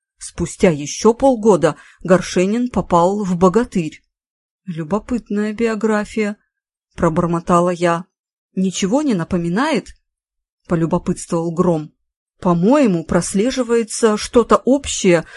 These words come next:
с судьбой Нины Сергеевны Тимофеевой. Ты не находишь?»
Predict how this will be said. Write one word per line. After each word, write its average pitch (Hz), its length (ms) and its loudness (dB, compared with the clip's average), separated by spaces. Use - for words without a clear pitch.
с - 160 -10
судьбой 220 480 2
Нины 233 320 2
Сергеевны 254 680 -2
Тимофеевой. 254 920 -2
Ты 214 140 2
не 185 120 4
находишь?» 226 760 0